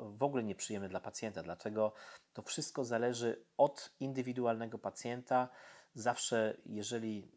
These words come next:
e, jeżeli jest konieczność, zawsze dodajemy więcej znieczulenia. Staramy się, aby ten pacjent był, e, ten, ten zabieg był dla pacjenta jak najbardziej, e, komfortowy, pomimo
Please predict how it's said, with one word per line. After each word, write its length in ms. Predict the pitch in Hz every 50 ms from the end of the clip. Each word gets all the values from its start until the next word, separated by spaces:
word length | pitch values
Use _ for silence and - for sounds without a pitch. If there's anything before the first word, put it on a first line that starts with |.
| - -
e, 100 | 98 98
jeżeli 560 | - - - - - 104 101 107 104 104 104
jest 220 | 101 101 - - -
konieczność, 480 | - 110 107 120 120 - - 113 107
zawsze 220 | 113 110 - - 107
dodajemy 380 | 107 101 107 110 110 107 101
więcej 360 | 95 104 117 120 120 - 127
znieczulenia. 720 | 113 - 123 117 - - 123 117 113 113 113 113 110 - -
Staramy 400 | - - - - 107 104 104 107
się, 180 | - - - 76
aby 160 | 101 95 95
ten 180 | - - 95 95
pacjent 380 | - 101 95 - - 101 95
był, 280 | 90 95 95 - - 107
e, 120 | 104 95
ten, 180 | - - - -
ten 200 | - 113 101 92
zabieg 320 | - 117 110 107 110 95
był 140 | 98 98 95
dla 120 | 95 98
pacjenta 580 | - - 98 - - 98 92 87 - 90 92 85 - -
jak 280 | 107 110 110 110 -
najbardziej, 560 | 113 101 90 85 92 92 92 - - 87 85 - - - - - - - _ _ -
e, 180 | 117 101 92 -
komfortowy, 840 | - - - 151 147 - - 135 120 - - 123 113 110 113 107
pomimo 520 | - - - 101 101 104 104 104 101 98